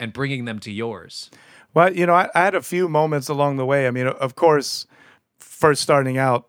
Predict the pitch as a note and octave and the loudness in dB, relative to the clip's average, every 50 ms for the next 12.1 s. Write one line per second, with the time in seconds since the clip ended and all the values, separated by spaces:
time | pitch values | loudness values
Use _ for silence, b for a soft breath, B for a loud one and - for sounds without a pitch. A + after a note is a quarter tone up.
0 | _ _ - C3 C3 B2 B2 A#2+ A2 - - - _ _ _ _ - - C3+ A#2 | _ _ -6 -4 -2 -2 -2 -2 -4 -6 -12 -16 _ _ _ _ -8 -6 -4 2
1 | - F3 E3 C#3+ A#2 G#2+ - - A#2 A2 A#2+ A2+ - D3+ C3+ B2+ B2+ A#2+ A2 A2+ | 4 4 6 6 4 2 -2 -4 -6 -6 -6 -6 -2 -2 0 0 -2 -2 -2 -2
2 | B2 B2 B2+ B2+ B2+ B2 B2+ B2+ B2 B2 B2 A#2 G#2+ - - - - C3 A#2 - | -2 0 0 0 0 0 0 0 2 0 0 0 -2 -6 -10 -8 -6 -6 -4 0
3 | C#3 B2+ B2 B2 A#2+ A#2+ A#2 A2+ A2+ A2 G#2+ G#2+ B B B B B B B B | 0 2 2 2 2 0 0 -2 -2 -2 -4 -6 B B B B B B B B
4 | - A#2 A2 - D#3+ D3+ C#3 C3 B2 B2 C3 C3+ C#3 C#3 - - B2+ A#2 A2 A2+ | -8 -6 -2 2 2 2 2 2 2 2 2 2 2 0 -2 -2 -2 -2 -2 0
5 | A#2 B2+ C3 C3 B2+ B2+ B2 B2 C3 B2+ A#2 A#2 A2 - F3 E3 - - D3 C#3+ | 2 2 2 2 2 2 0 0 0 0 -2 -2 0 0 -2 -2 -2 0 0 0
6 | C3 - C#3 C3 B2+ A2+ B2 A#2 A#2 A#2 A2 - - _ - C3 C3 C#3 D3 - | 0 0 0 0 0 -2 -2 -2 -4 -4 -6 -6 -10 _ -2 0 0 0 0 -2
7 | - - C#3 C#3+ C#3+ C3+ C3 B2+ A#2+ C3+ C3+ C3+ C3+ C3+ C#3+ C#3 B2+ - - - | -2 0 2 2 4 2 2 2 0 -2 -2 0 2 2 2 0 -2 -4 -10 -18
8 | _ _ _ _ b b b b b b - B2 B2 A2+ G#2 G2+ C#3 D#3 D3+ C3 | _ _ _ _ b b b b b b -8 -6 -4 -4 -2 0 0 0 2 0
9 | C3+ B2+ A#2 - D3+ C#3+ C#3 C#3 C#3 C3+ C#3+ D3+ C#3 D#3 C#3+ - - D#3+ D3 C#3 | -2 -2 0 0 0 2 2 2 2 2 2 2 2 0 -2 0 0 -2 0 0
10 | C3 B2 B2 - - C#3 B2+ A#2+ - - C3 C3 C3+ C3 B2+ - C3 A#2+ A#2 A#2+ | 0 -2 -2 0 0 0 0 -2 -4 -4 -2 -2 0 -2 -2 -2 -2 -2 -2 -2
11 | A#2+ A#2 A#2 A2+ B B B B B B B B B - - C3 B2 A#2+ A#2+ A#2 | -2 -4 -4 -6 B B B B B B B B B -4 -2 -2 0 -2 -2 -6
12 | - | -8